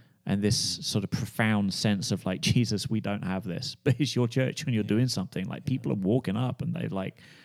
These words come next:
Speaker 1: "Can I pray for you?" Like, "Yeah, I wanna, like, I, I, I love Jesus. I wanna give my life to him." <laughs> Like,
Speaker 2: Yeah.
Speaker 1: "Oh, wow."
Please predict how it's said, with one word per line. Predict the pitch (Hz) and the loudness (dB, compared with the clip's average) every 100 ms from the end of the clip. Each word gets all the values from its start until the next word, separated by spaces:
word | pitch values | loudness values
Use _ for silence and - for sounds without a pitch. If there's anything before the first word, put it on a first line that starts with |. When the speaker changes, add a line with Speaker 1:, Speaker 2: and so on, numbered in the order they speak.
| - | -8
Speaker 1:
"Can | - | -2
I | 147 | 0
pray | - 107 | 2 2
for | 117 139 | 4 6
you?" | 165 | 8
Like, | 123 120 | 6 4
"Yeah, | 147 170 | 2 2
I | 120 | 2
wanna, | 104 110 107 104 | 2 4 2 0
like, | 110 110 - | -2 -4 -2
I, | 110 107 | -2 -2
I, | 107 - - | -6 -8 -8
I | 101 | -2
love | 107 147 | 2 2
Jesus. | - 127 127 95 | 4 4 4 2
I | 95 | 0
wanna | 101 | 0
give | 110 113 | 0 0
my | 101 | -2
life | 101 110 113 | -2 -2 -4
to | 82 | -8
him." | 151 - | -8 -2
<laughs> | - | 0
Like, | 120 101 | 0 -2
Speaker 2:
Yeah. | |
Speaker 1:
"Oh, | 185 185 | -2 0
wow." | 175 196 - | 0 -4 -6